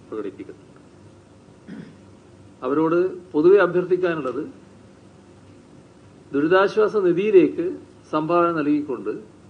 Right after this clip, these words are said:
സഹകരിക്കുകയാണ് വേണ്ടത്. ഇതോടൊപ്പം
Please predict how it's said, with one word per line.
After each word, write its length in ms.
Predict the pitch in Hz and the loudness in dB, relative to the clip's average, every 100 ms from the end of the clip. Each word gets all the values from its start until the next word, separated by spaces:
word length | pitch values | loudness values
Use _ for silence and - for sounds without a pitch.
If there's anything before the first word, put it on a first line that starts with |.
| - | -12
സഹകരിക്കുകയാണ് 600 | 160 139 147 139 131 113 120 | -6 0 0 0 -4 -8 -8
വേണ്ടത്. 400 | 101 - - - - - - - - - - - - - - - - - - - - - - - - - - - - - - - - - - - - - - - - - - - - - - - - | -10 -12 -18 -20 -20 -20 -20 -20 -20 -20 -20 -20 -20 -20 -20 -20 -20 -20 -20 -20 -20 -20 -20 -20 -20 -20 -20 -20 -20 -20 -20 -20 -20 -20 -20 -20 -20 -20 -20 -20 -20 -20 -20 -20 -20 -20 -20 -20 -10
ഇതോടൊപ്പം 600 | 147 185 196 - 214 285 | 0 2 2 0 -2 -4